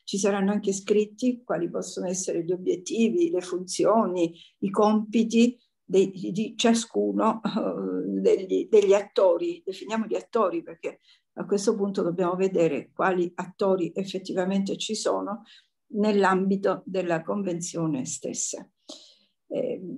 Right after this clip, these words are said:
io credo, credo anch'io che il consorzio vada, gli attori del consorzio, i partecipanti al consorzio vadano immediatamente convocati.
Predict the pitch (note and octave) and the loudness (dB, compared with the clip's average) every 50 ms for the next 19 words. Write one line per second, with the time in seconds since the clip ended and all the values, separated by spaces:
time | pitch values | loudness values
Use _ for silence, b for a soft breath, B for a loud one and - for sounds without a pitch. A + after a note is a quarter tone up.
0 | C#4+ - - B3 C4+ E4 - - - - - G#3+ G3+ G3 F#3+ G3 F3+ F3+ D3+ D#3+ | -6 -2 4 6 6 6 6 4 0 -2 2 4 4 4 4 4 2 2 0 -2
1 | F3+ F#3 G3 G#3 G3 G3 G3+ G3 G3 - C#4+ B3 F#3 E3 E3 F3+ D#3+ D3 D#3+ G3 | -2 -2 -2 0 0 0 -2 -2 -2 -2 0 0 0 0 -2 -2 -2 -2 -4 -6
2 | G3 - - F#3 F#3+ F#3+ - G#3+ G#3 G3+ G#3 - - - - G3+ C#3 - - - | -6 -4 -6 -4 -4 -4 -4 -2 -2 -2 -4 -6 -10 -6 -4 -4 -4 -4 -8 -10
3 | F3 E3+ D3+ D3 F3+ F3 - - E3 C3+ - D3+ - - F3 E3+ F#3 F3+ F3 F#3 | -6 -4 -2 -2 -2 -2 -2 -4 -4 -4 -4 -8 -10 -8 -6 -6 -6 -6 -6 -4
4 | F#3 F#3 F#3+ F#3+ - - A#3 G#3 F3 E3 F3 F3+ F3+ - F3 F3+ F#3 - - G#3 | -2 -2 -2 0 2 2 4 4 4 4 2 0 -2 -2 -4 -4 -4 -2 -2 -2
5 | G#3 G#3 - E3 - D#3+ F#3 - - F3+ F3+ - - - G#3+ G3+ G3+ G3 - - | -2 -2 -6 -6 -4 -4 -4 -2 -2 -2 -2 -2 -2 0 0 0 0 -2 -8 -12
6 | - - - F3+ F#3 - - G3+ A3 A3 - - D#3+ D#3+ E3+ F3+ F3+ F3 F3+ E3 | -14 -14 -16 -14 -10 -4 -2 -2 -2 -2 -4 -8 -6 -4 -2 -2 -2 -2 -2 -2
7 | D#3+ D#3+ D#3+ - - G#3+ A3 G3+ F#3+ E3 F3+ F3 E3 E3 D#3+ E3+ E3+ F3 F3 F3 | -2 -2 -2 -2 0 0 0 0 0 0 0 -2 0 -2 -2 -2 -2 -4 -4 -6
8 | - - - D#3 D#3+ b b b b b b b _ - - F#3 E3+ E3+ E3+ E3+ | -6 -6 -6 -6 -6 b b b b b b b _ 0 2 2 2 2 0 0
9 | E3 E3 B2 F#2+ A2+ - - - - - - | -2 -2 -4 -4 -6 -8 -8 -10 -12 -12 -12